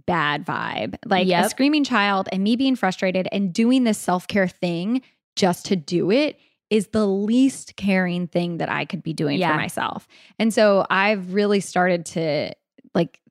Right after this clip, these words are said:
Speaker 1: think about it more in a fluid way of, like, you don't, Kayleen, like, you don't have to cross off the box. Like,
Speaker 2: Yeah.
Speaker 1: or you can come back to it
Speaker 2: Yeah.
Speaker 1: when everybody's asleep.
Speaker 2: Self-care doesn't have to be a checked box.
Speaker 1: It doesn't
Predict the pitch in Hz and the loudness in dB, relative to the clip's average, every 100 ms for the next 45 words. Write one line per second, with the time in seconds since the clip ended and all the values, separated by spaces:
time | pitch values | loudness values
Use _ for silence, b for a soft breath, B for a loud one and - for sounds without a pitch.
0 | _ 349 - 180 151 160 175 185 190 196 | _ -2 0 0 2 0 0 0 0 0
1 | 180 180 - 185 185 180 226 330 190 165 | -2 -4 -2 0 0 0 2 2 2 0
2 | 170 165 - _ _ - 285 339 349 - | -4 -4 -14 _ _ -4 0 0 0 -4
3 | - 302 302 302 302 277 285 294 262 - | 0 2 2 2 0 2 2 4 2 -2
4 | 294 - 285 - 233 220 233 208 - 170 | -6 -4 -6 -2 -2 0 -2 -4 -4 -4
5 | 214 262 - - - 196 190 190 165 160 | 0 0 0 -6 -2 0 2 4 4 2
6 | 170 330 359 320 302 330 330 415 - 370 | 2 2 2 2 -4 -2 -4 -6 -2 -2
7 | - 196 170 165 302 302 285 285 269 269 | 0 -2 2 2 0 -2 -2 -4 -2 -4
8 | 262 247 - 240 - - 208 202 226 190 | -4 -8 -4 -4 -6 0 0 2 -2 0
9 | 180 175 175 165 160 170 165 165 - 165 | 0 2 0 -2 -2 0 0 0 -4 -6
10 | - 156 - 98 - - - 220 | -6 -8 -6 -6 -6 -8 -4 0